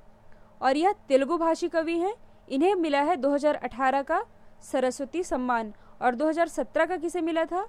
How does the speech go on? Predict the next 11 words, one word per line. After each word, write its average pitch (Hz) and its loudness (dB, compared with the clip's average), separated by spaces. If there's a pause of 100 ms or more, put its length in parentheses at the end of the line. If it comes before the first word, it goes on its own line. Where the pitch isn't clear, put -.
(380)
यह 320 4
मिला 302 2
था 330 -2 (640)
शीतांशु 285 0 (480)
यशचंद्र 240 0
को, 214 -8 (800)
तो 254 -2
ये 262 4
आप 262 4
याद 277 4
रखिएगा। 339 -2